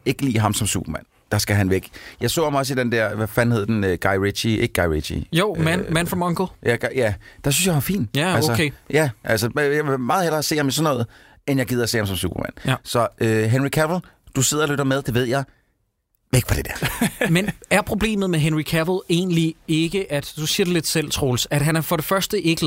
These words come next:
Speaker 2: likable nok, og for det andet, så har han ikke udstråling nok. Han har ikke, han har ikke karisma og pondus nok til at, øh, overtage rollen som måske den vigtigste superhelt
Speaker 1: Ja.
Speaker 2: nogensinde. Og jeg synes, det er en skam, og vi har, vi kan også komme til det, når vi en dag tager os af Man of Steel.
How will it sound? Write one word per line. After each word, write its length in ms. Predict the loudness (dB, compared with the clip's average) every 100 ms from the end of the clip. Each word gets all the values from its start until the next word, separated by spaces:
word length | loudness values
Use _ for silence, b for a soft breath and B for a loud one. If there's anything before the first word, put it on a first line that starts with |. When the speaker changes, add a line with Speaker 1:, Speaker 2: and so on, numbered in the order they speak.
| 2
Speaker 2:
likable 320 | 2 0 0 2
nok, 220 | 2 0
og 120 | -2
for 100 | 0
det 80 | 0
andet, 180 | 2 0
så 100 | 2
har 40 |
han 100 | 2
ikke 220 | 0 0
udstråling 480 | 0 2 0 2 4
nok. 200 | 2 0 -6 B B
Han 120 | 0
har 80 | 0
ikke, 180 | 0 -4 -14 B
han 140 | B 0
har 80 | 0
ikke 100 | -2
karisma 460 | -2 0 0 0
og 160 | -2 -2
pondus 440 | 0 0 0 -2
nok 220 | 0 -2 -2
til 200 | -2 0
at, 140 | 0 -2 -4
øh, 160 | -2 0
overtage 420 | 0 0 0 -2
rollen 260 | 0 0 2
som 140 | 2
måske 360 | 2 2 0 0
den 160 | 0 0
vigtigste 400 | 0 0 -2 0
superhelt 500 | 0 0 0 0 -2 B B B
Speaker 1:
Ja. 80 | 0
Speaker 2:
nogensinde. 520 | 0 0 0 0 0 -4 B B
Og 80 | 0
jeg 80 | 0
synes, 180 | 0 0
det 60 |
er 40 | 0
en 40 |
skam, 260 | 2 0 0
og 120 | 0
vi 60 |
har, 160 | 0 -2
vi 120 | -4
kan 140 | -2 -2
også 180 | -2
komme 200 | 0 0
til 140 | 0 0
det, 80 | 0
når 60 |
vi 80 | 2
en 80 | 2
dag 180 | 2 0
tager 140 | 0
os 80 | 0
af 60 | 2
Man 160 | 0
of 80 | 0
Steel. 240 | 2 0